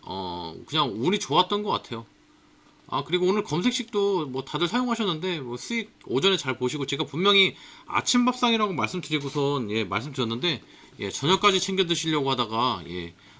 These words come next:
물리신 분들이 꽤 계신 것 같아요. 예, 다음부터는 아침 밥상 꼭 유념해 주시면서, 예, 지켜주셨으면 좋겠습니다. 자, 보시면 알티캐스트 같은 경우는 여기 보시면 요,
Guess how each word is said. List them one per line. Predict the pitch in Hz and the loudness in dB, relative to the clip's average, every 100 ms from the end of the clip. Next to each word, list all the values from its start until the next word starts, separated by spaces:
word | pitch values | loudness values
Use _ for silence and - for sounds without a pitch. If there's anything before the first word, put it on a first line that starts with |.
| - | -6
물리신 | 113 147 165 156 | 0 2 0 -2
분들이 | 143 131 120 | -2 -2 -2
꽤 | 180 170 | 0 -2
계신 | - 101 143 | -2 -6 -6
것 | 151 | -4
같아요. | 104 - 95 82 - - - - _ - | -6 -6 -8 -8 -14 -20 -20 -20 _ -20
예, | |
다음부터는 | - 110 156 170 170 165 160 160 | -6 -4 -2 -4 -4 -2 -4 -6
아침 | - 202 - 156 | -8 -8 -8 -6
밥상 | 156 147 156 143 | -8 -2 -4 -2
꼭 | 160 160 170 160 120 | -6 -4 -2 -4 -4
유념해 | 110 139 151 143 | -4 -2 -2 -4
주시면서, | 127 - 127 120 117 135 127 - - - - - - | -6 -4 -4 -4 -4 -6 -6 -14 -20 -20 -20 -20 -12
예, | 87 82 | -8 -6
지켜주셨으면 | - 131 - 160 147 - 131 - 117 | -6 -6 -2 -2 0 0 0 0 -6
좋겠습니다. | - - 127 - 117 101 87 73 170 180 180 _ _ _ _ - _ _ _ _ _ - _ _ - - - _ _ _ _ _ _ - - | -8 -10 -10 -8 -6 -6 -6 -8 -4 -6 -6 _ _ _ _ -20 _ _ _ _ _ -20 _ _ -20 -20 -20 _ _ _ _ _ _ -20 -6
자, | 123 127 | -6 -4
보시면 | 156 226 226 196 190 135 - | -2 0 2 2 2 0 -2
알티캐스트 | 113 160 247 254 247 240 | -2 -2 -2 -2 -2 -2
같은 | 220 214 | -2 0
경우는 | 202 175 165 160 113 | 0 2 2 0 0
여기 | 127 | 0
보시면 | 120 123 135 127 | -2 -4 -2 2
요, | 123 180 175 | 6 6 6